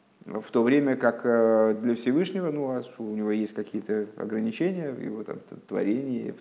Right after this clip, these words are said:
в, в области деятельности, в области, в области творения или дара-, там, дарования Торы. Почему, собственно, э, скажем, Тора не была дана сразу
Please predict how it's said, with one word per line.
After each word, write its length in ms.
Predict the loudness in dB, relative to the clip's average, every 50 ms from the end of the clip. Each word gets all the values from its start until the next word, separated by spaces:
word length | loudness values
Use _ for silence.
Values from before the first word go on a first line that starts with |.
| -16 -14
в, 60 | -8
в 100 | -4 -4
области 320 | -2 -2 -4 -6 -6 -8
деятельности, 520 | -6 -2 -2 -2 -2 -2 -6 -10 -8 -8 -8
в 100 | -8 -8
области, 280 | -12 -12 -14 -8 _
в 60 | 0 0
области 240 | 0 0 -4 -6
творения 580 | -6 -4 -2 0 2 2 2 2 2 2 2 2
или 220 | 0 0 -2 -4 -6
дара-, 320 | -6 -4 -2 -2 -2 -2
там, 220 | -4 -4 -8 -8 -8 -12 -20 -20 -20 -18 _
дарования 440 | 4 8 8 8 8 8 4 4 2
Торы. 260 | 2 2 4 4 4
Почему, 480 | 4 2 0 0 2 2 2 2 2 2
собственно, 460 | 4 4 2 2 2 0 0 0 0 -2 -6 -16 -20 -20 _ _ _ _
э, 260 | -2 0 2 2 2
скажем, 400 | 2 4 4 4 4 4 0 0
Тора 300 | 4 6 6 8 8 8
не 200 | 6 6 4 4
была 300 | 4 4 4 6 6 6
дана 440 | 6 4 2 2 2 2 2 0 -2
сразу 680 | -2 -4 -2 2 4 6 8 8 6 6 2 -4 -4